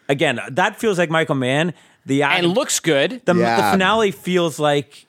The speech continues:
Speaker 1: some other, like, act, like, it just feels so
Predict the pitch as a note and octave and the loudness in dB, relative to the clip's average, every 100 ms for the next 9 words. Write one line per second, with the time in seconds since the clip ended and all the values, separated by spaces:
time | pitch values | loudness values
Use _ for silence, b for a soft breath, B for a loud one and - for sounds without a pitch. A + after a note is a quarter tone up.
0 | _ _ _ _ _ _ _ - - D#3 | _ _ _ _ _ _ _ -14 -2 0
1 | C#3+ D3 C#3+ C3+ B2+ - A2+ A#2 - B2 | 0 0 0 0 -2 -4 -2 -2 0 -2
2 | A#2 _ - C#3 F3+ - - E3+ C3+ - | -4 _ -8 -6 -6 -8 0 0 0 -2
3 | D3+ D3 D3 C#3+ | 0 2 2 0